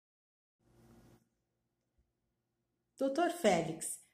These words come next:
a Thalita trouxe questões importantes referentes à educação. Quem tem o direito à educação e de quem é o dever de propiciá-la?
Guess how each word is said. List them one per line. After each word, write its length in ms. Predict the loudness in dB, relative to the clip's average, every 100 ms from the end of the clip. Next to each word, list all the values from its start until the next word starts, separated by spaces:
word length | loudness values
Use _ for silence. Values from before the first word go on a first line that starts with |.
| _
a 120 | -4
Thalita 460 | 0 2 4 2 0
trouxe 340 | 0 0 0 0
questões 460 | 0 2 2 2
importantes 720 | 2 -2 -6 0 0 2 0
referentes 520 | -2 0 2 4 2 2
à 40 |
educação. 840 | 0 0 -2 -2 -2 -2 -2 -4 -12 _ _ _ _ _ _ _ _ _ _
Quem 420 | 0 2 -2 0
tem 320 | 4 4 4
o 60 | 4
direito 560 | 4 6 8 6 6 4
à 20 |
educação 880 | 2 2 0 0 2 2 0 -4 -12 _ _
e 120 | 2
de 160 | 2 2
quem 420 | 2 4 4 4
é 60 | 2
o 120 | 6
dever 520 | 8 8 8 8 8
de 100 | 2
propiciá-la? 1000 | -2 -4 -4 -4 -2 0 0 -2 -6 -12